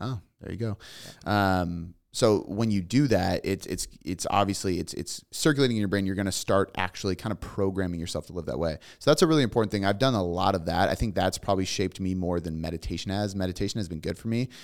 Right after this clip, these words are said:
Speaker 1: um, but affirmations and prayer and journaling has been way more powerful, because I can really get my thoughts on paper in different ways. I can speak into, like, gratitude. I can speak into vision. I can speak into clarity, like, struggles, troubleshooting, just thoughts. It, it, you can get so much done there.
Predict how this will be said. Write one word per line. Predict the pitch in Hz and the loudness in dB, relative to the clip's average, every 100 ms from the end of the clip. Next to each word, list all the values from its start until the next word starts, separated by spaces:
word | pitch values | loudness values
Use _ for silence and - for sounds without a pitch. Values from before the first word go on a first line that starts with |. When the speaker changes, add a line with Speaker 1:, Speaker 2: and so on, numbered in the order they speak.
| - - - | -20 -20 -4
Speaker 1:
um, | 92 95 90 | 2 2 4
but | - | 4
affirmations | 98 95 92 92 98 87 | 2 2 0 0 0 -6
and | 85 | -4
prayer | 95 92 | 0 0
and | 85 | 0
journaling | 87 87 92 95 | -2 -2 -2 -2
has | 92 | -4
been | 80 76 78 | -6 -8 -8
way | 82 90 | -2 0
more | 95 95 | 0 0
powerful, | 82 95 - 107 | 2 0 0 -2
because | 90 90 85 | -2 -4 -4
I | |
can | 85 90 | -4 -4
really | 90 95 | -2 0
get | 90 95 | -2 -4
my | 80 | -4
thoughts | - 87 80 | -4 -2 -2
on | - | -6
paper | - 101 110 104 101 - - _ - | -2 -2 2 2 0 -6 -20 _ -4
in | 98 92 | -2 0
different | 95 90 64 | 0 -2 2
ways. | 95 90 82 | 4 4 2
I | 80 | -4
can | 90 | -6
speak | - - 90 | -8 -6 -6
into, | 80 85 90 | -6 -8 -6
like, | 67 | -4
gratitude. | 95 90 87 90 | 0 0 -2 -6
I | |
can | 82 | -6
speak | 85 92 85 | -8 -8 -8
into | 78 | -8
vision. | - 95 92 92 | -4 -4 -2 -2
I | 85 | -4
can | - | -8
speak | - 85 | -12 -10
into | 62 - | -12 -12
clarity, | - 104 101 98 98 | -2 0 2 2 0
like, | 90 - | -2 -6
struggles, | - 104 98 95 92 87 | 0 2 2 0 0 -4
troubleshooting, | - 104 92 - 92 92 92 | -4 -2 -2 -2 -2 -2 -4
just | 87 - _ - | -6 -10 _ -6
thoughts. | 104 98 98 - - | -2 0 0 -4 -8
It, | - - | -8 -8
it, | - - | -8 -6
you | 98 | -6
can | 104 95 | -4 -2
get | 92 | -2
so | - 110 | -2 -4
much | 85 - | -4 -4
done | 92 | -4
there. | 85 82 | -4 -8